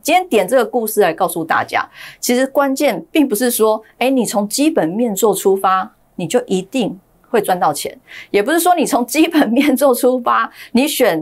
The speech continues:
你认为低档的好股票，你报了一个波段，你就会赚到钱。因为其实真正，真正的关键是什么？你要报对股票，你就是要报对股票。他说他四年，然后 net 下来赔了六七十万，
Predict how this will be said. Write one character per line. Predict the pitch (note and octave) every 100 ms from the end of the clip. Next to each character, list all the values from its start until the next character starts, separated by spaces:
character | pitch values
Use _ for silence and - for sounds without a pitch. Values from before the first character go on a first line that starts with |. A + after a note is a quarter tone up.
| E3
你 | F#3
认 | C4
为 | A3+
低 | F#3+ - B3+
档 | B3
的 | F#3
好 | F3 G3
股 | G3+ D#3+
票， | A3 G#3
你 | G3
报 | G#3 E4+ D4+
了 | B3+
一 |
个 | A3
波 | A3 A3+
段， | G#3+ A3 - -
你 | - F3
就 | G#3+
会 | G#3
赚 | G3 G3+ F#3
到 | D#3+
钱。 | C#3+ - - -
因 | C4
为 | D4
其 | B3 G#3
实 | G#3
真 | B3
正， | B3 B3
真 | A3+
正 | A3
的 | F3+
关 | G#3 G3
键 | G3
是 | E3
什 | -
么？ | - - - - -
你 | F#3+
要 | F#3+ A3+
报 | - F3+
对 | F#3+ D3+
股 | C#3+
票， | - D3 - _ _ _ _ _ -
你 | G#3
就 | G#3+
是 | A#3
要 | A3+
报 | A3 A3
对 | F#3+ G3
股 | E3 -
票。 | - - - - -
他 | B3+
说 | C#4 C4
他 | C4+
四 | C4 - D4
年， | E3+ D#3 F#3+ - _
然 | G3+
后 | G#3+
net | C4 A3+ F#3+
下 | F#3 G3+
来 | C3 F#2+ - _ -
赔 | -
了 | F#3 F#3
六 | G3+
七 | - F3+
十 | F3 -
万， | E3 -